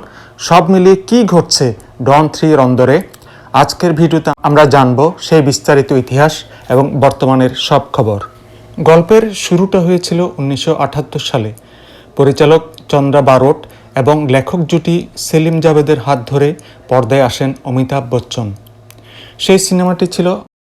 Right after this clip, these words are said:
বক্স অফিস হিট এবং কাল্ট ক্লাসিক। এর ঠিক আঠাশ বছর পর দুই হাজার ছয় সালে পরিচালক ফারহান আক্তার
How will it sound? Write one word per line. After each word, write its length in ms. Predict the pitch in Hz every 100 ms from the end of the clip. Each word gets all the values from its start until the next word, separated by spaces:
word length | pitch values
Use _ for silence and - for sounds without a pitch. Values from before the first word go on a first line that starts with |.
| _ _ _ _ _ 127
বক্স 320 | 117 139 - 156
অফিস 260 | - 135 139
হিট 220 | 165 - - -
এবং 280 | 131 135 131 -
কাল্ট 280 | 143 151 -
ক্লাসিক। 420 | - 131 113 123 98 - - - -
এর 100 | 170 165
ঠিক 240 | 208 208
আঠাশ 420 | - 143 170 190 -
বছর 320 | 175 - 160
পর 320 | - 123 113 - 135
দুই 140 | 127
হাজার 180 | 143 139
ছয় 200 | - 156
সালে 300 | 160 151 120 110 - - -
পরিচালক 420 | 135 131 143 131 131
ফারহান 360 | - 143 110 165
আক্তার 420 | 156 147 - -